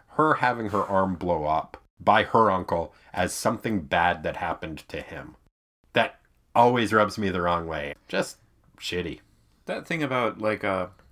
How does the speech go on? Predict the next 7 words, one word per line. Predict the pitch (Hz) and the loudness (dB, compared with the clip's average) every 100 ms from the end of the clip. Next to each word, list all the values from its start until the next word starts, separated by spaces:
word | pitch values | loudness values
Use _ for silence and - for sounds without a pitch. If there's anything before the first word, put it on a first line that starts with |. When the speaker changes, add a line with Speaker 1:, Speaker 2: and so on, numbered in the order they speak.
| - | -14
Speaker 2:
people | 107 - 104 98 85 _ | -10 -4 -2 -4 -8 _
that | 95 95 92 98 | -8 -6 -4 -4
blame | 101 98 95 | -4 -4 -6
external | - - - 98 98 92 - _ | -8 -10 -10 -8 -8 -8 -14 _
forces | - 110 101 117 113 | -10 -8 -8 -10 -12
for | - - 131 127 | -12 -10 -10 -8
everything | 131 135 135 143 143 | -6 -6 -6 -10 -12